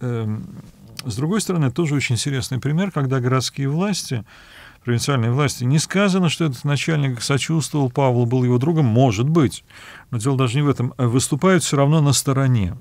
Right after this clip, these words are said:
э, на стороне христиан. Почему? Из простого здравомыслия. Христиане не устраивают беспорядков.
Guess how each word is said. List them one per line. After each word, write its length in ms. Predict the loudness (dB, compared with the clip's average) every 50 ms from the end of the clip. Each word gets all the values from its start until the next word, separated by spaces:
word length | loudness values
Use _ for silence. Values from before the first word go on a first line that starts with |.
| -14 -12
э, 200 | -10 -10 -8 -6
на 120 | -6 -6
стороне 340 | -6 -4 -4 -2 0 0 -2
христиан. 460 | -2 -4 -6 -6 -4 -4 -4 -4 -6
Почему? 480 | -8 -12 -10 -6 -4 -2 -2 -2 -4 -8 _ _ _ _ _ _ _ _ _ _ _ _ _ _ _ _ _ -10
Из 140 | -10 -10 -4
простого 380 | -4 -4 -2 0 0 -2 0
здравомыслия. 560 | 0 0 0 2 2 2 2 0 -2 -4 -6 -4
Христиане 480 | -2 -2 -2 -2 0 0 2 4 4
не 100 | 4 4
устраивают 500 | 4 2 0 0 -2 0 0 0 -2 -2
беспорядков. 680 | -2 -4 -6 -4 -4 -2 -2 -2 -4 -6 -12 -20 -20